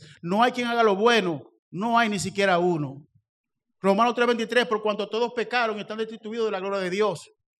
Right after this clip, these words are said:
Romanos seis veintitrés, "Porque la paga del pecado es muerte, mas la dádiva de Dios es vida eterna en Cristo Jesús, Señor nuestro".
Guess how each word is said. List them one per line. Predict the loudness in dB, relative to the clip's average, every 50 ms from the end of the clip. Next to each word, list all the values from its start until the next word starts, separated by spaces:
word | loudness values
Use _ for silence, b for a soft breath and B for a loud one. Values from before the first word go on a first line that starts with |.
| _ _ _ _ _ _ _ _ _ _
Romanos | -10 -8 -6 -6 -6 -6 -4
seis | 0 2
veintitrés, | 2 2 2 0 0 0 2 2
"Porque | 2 0 0 0
la | 0 0 0
paga | 2 2 2
del | 2 2 0
pecado | 0 0 2 2 2 2 0
es | 0 -4
muerte, | -4 -2 0 0 0 0 -2
mas | -2 0 2
la | 2 2
dádiva | 2 2 0 2 2 2
de | 2 2 2
Dios | 0 -2 -4 -4 -4
es | -6 -8 -8
vida | -4 -2 -2
eterna | -2 0 -2 -2 -2 -2 -2 -2 -4 -4 B B B B
en | -6 -6 -4
Cristo | -4 -4 -2 0 0 0
Jesús, | 0 0 -2 -4 -4
Señor | -4 -2 -2 -2
nuestro". | -2 0 -2 -2 -4 -6 -10 -16